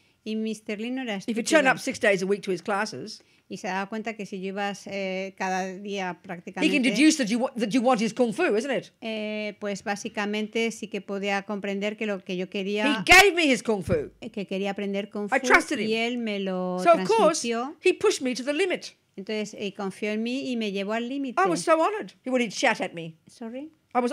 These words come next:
Speaker 2: honored when he shouted at me,
Speaker 1: Entonces,
Speaker 2: shouted at
Speaker 1: para
Speaker 2: me.
Speaker 1: mí, yo me sentía honrada cuando él me gritaba.
Speaker 2: You know, he'd scream at me sometimes.
Speaker 1: Me gritaba mucho.
Speaker 2: 'Cause he could see I wanted his kung fu.
Speaker 1: Porque claro que él podía ver que yo quería su kung fu.
Speaker 2: So he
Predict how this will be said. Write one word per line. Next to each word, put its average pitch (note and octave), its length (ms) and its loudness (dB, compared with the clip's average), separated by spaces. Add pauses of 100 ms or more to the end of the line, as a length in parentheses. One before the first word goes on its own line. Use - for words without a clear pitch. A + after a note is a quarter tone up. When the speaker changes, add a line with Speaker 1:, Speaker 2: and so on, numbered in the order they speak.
Speaker 2:
honored C#4 540 8 (140)
when A#3 140 2
he A3+ 80 0
shouted A3 340 0
at F#3 40 0
me, - 80 -2
Speaker 1:
Entonces, B3+ 180 -4
Speaker 2:
shouted G#3 200 0
at G3 100 2
Speaker 1:
para G3 60 0
Speaker 2:
me. G3+ 80 -2
Speaker 1:
mí, A3+ 200 -4
yo A#3 120 -4
me A#3 80 -6
sentía G#3+ 500 -2
honrada G#3 460 -4
cuando G3 280 -6
él G3 80 -4
me G3+ 140 -6
gritaba. F3 640 -6 (160)
Speaker 2:
You C#4+ 80 -10
know, C4 140 -2
he'd C4 120 -4
scream F4+ 480 -2
at A#3+ 140 -4
me - 100 -14
sometimes. - 440 -14
Speaker 1:
Me F#3 160 -8
gritaba F#3+ 460 -6
mucho. A#3+ 420 -10 (260)
Speaker 2:
'Cause C4+ 280 2
he B3+ 140 0
could B3 140 -4
see D#4+ 180 0
I D#4 60 6
wanted A#3+ 260 0
his G3+ 120 -6
kung G3+ 180 -4
fu. F#3+ 280 -4 (220)
Speaker 1:
Porque G3 360 -6
claro A3 280 -2
que A3+ 80 -2
él A3 120 -4
podía G#3 320 -2
ver G#3+ 180 -2
que G#3+ 120 -6
yo G#3 180 -6
quería G#3+ 580 -2
su - 240 -10
kung F3+ 240 -2
fu. - 80 -12
Speaker 2:
So - 100 2
he C4 140 2